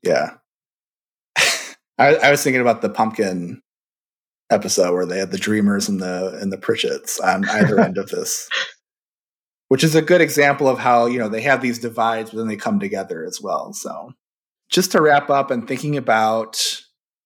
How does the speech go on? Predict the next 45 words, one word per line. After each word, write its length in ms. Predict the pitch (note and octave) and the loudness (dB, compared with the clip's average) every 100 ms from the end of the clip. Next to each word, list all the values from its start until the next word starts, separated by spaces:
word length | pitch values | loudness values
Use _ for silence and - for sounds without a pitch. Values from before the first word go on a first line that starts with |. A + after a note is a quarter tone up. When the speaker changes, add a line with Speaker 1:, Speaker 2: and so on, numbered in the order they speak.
| _ _ - | _ _ -4
Speaker 1:
you 120 | C3 | 0
know, 80 | A2 | 2
actually, 420 | C3+ D3 - C3+ | 2 2 2 0
is 120 | B2+ | 0
there 100 | D3+ | -4
any 120 | E3+ E3 | -2 0
other, 200 | D#3 C#3 | -2 -2
any 220 | D3 F#3 | -2 0
other 120 | F3+ | 0
talking 340 | D#3 C#3 C#3+ C#3+ | 4 2 2 -4
points 320 | D3+ C#3 C3+ | -4 -4 -6
that 80 | C3 | -2
you 100 | C3+ | 0
wanted 140 | C3 | 0
to 60 | B2+ | 0
bring 220 | C3 C3 | -2 2
up? 180 | C3 C3 | 0 2
Any, 240 | A#2+ A#2+ | 0 -2
anything 340 | B2+ A#2+ B2+ A#2+ | -2 -6 -6 -6
else 180 | A#2 | -4
you 80 | C3 | -4
wanted 140 | B2 A#2+ | -2 -2
to 80 | |
kind 200 | A#2 A#2+ | 0 0
of, 100 | A#2 B2 | -2 0
like, 140 | A2+ | 0
bring 200 | A#2+ A#2+ | 2 2
up 160 | A#2 A#2+ | 0 -2
with 100 | - | -6
the 80 | |
family 520 | - F3+ F3 D#3+ D3+ C3+ | 0 2 2 2 2 2
or 100 | B2 | 2
with 140 | A#2 | 0
the 60 | A#2+ | -6
kids 420 | - C#3+ C3 - | 0 2 2 0
or 40 | |
with 100 | A2 | -2
any 100 | C3 | 0
of 60 | B2+ | -4
the 80 | A#2+ | -2
characters 280 | B2 A#2 - | -4 -4 -4
we 60 | |
already 160 | G#2+ A2 | -2 -2
talked 260 | A2 A2+ A2 | -4 -6 0
about? 300 | A2+ A2 | 0 2